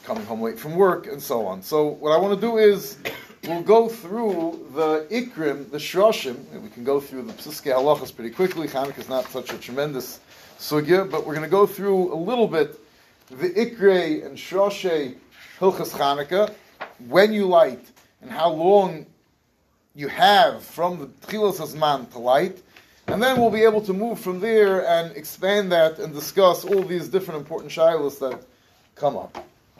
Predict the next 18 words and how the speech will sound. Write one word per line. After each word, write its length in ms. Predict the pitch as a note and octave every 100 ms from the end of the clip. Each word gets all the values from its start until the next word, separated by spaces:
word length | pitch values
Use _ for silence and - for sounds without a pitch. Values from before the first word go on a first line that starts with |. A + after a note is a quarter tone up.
| _ - _ _ _ - -
So, 460 | - - E3+ E3 D#3+ - _ _ _ _ _ _ _ _ _ _ -
what's 460 | B3+ C4+ - -
the 220 | - E3
makar 540 | F3+ - G3+ G#3+ G3 F#3
for 120 | E3
the 120 | D3+
Zman 500 | C3+ F3+ F#3 F3 E3 D3
of 460 | D3+ D3 C3 A2 -
Hadlakas 520 | - B2+ F3 - -
Ner 100 | A#2+
Chanukah? 640 | C#3 F3 F3 E3+ C#3 C3+ -
So 160 | -
we 120 | E3 F#3
know 260 | G#3+ G3+
that 280 | F3+ E3 E3+
there's 140 | D#3 E3
not 200 | F#3 D#3
much 480 | F3+ F#3 - -